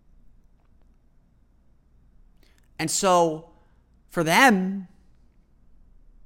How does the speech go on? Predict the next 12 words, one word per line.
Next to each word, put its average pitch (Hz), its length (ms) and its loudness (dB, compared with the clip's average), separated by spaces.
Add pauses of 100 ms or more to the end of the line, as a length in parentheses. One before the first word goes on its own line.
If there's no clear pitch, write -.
(1600)
it's 160 140 -4
about 180 260 2
reducing 175 580 -6
those 151 220 -10
mistakes. - 680 -14 (800)
If - 80 -12
you 180 60 -2
want 220 200 2
to - 80 8
counteract 185 440 10
a 147 40 -12
star, 165 560 2